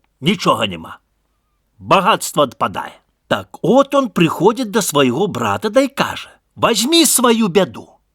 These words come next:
«Гэй, адчапіся ты з бядою!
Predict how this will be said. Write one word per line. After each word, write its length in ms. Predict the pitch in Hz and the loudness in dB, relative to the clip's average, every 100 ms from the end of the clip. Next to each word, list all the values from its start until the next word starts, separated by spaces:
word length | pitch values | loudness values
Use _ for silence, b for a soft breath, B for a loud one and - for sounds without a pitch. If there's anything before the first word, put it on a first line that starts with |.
| _ _ | _ _
«Гэй, 880 | - 330 349 330 320 320 294 294 - | 4 6 6 2 -2 -4 -8 -10 -6
адчапіся 1120 | 120 143 - 262 - 370 359 - 277 160 - | -4 -2 0 0 2 0 0 0 0 -2 -4
ты 160 | - 165 | -2 0
з 80 | 120 | 2
бядою! 600 | 180 156 160 120 90 | 0 2 4 2 0